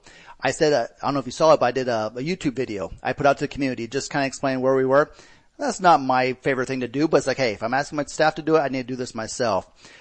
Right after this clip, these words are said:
Um, you know, we were using Schoology. Um, we brought that this year for our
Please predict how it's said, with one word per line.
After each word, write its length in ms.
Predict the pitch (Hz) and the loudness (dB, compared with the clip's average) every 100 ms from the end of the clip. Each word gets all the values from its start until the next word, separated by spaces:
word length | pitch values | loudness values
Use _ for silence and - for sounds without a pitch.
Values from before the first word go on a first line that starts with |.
| - - | -20 0
Um, 240 | 143 151 | 4 4
you 80 | 190 | 0
know, 120 | 196 | -2
we 120 | 196 202 | 2 2
were 60 | |
using 220 | 196 180 160 | 0 -6 -6
Schoology. 680 | - 131 123 104 92 98 | -2 2 2 0 -6 -8
Um, 420 | 101 101 92 98 - 127 | -4 -2 -4 -10 -16 -12
we 100 | 127 | 2
brought 200 | 147 160 | 4 4
that 120 | 147 | 2
this 200 | 156 - | 0 0
year 100 | 156 | 0
for 140 | 135 | 2
our 120 | 113 | 0